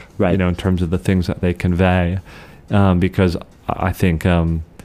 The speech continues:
Speaker 2: it's in keeping with a larger cultural movement to not really be clear on what you mean and to mean what you say. And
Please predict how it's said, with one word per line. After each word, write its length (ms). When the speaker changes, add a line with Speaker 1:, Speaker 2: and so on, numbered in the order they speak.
Speaker 2:
it's 200
in 120
keeping 360
with 140
a 40
larger 460
cultural 420
movement 500
to 80
not 220
really 220
be 100
clear 340
on 100
what 180
you 80
mean 420
and 120
to 60
mean 260
what 160
you 80
say. 480
And 120